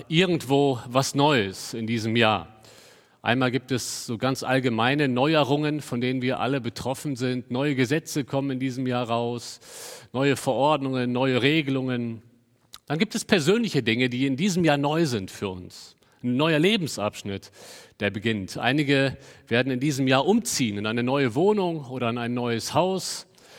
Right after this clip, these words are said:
Andere fangen einen neuen Job an oder ein neues Studium.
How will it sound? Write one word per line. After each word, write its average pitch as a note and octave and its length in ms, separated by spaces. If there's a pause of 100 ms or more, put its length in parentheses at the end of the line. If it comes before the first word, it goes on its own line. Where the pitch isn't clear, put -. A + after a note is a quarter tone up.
(100)
Andere C#3+ 320
fangen D3 220
einen C3 120
neuen C#3 260
Job E3+ 300
an D#3 320 (560)
oder B2+ 220
ein B2 100
neues C3 480
Studium. E3+ 720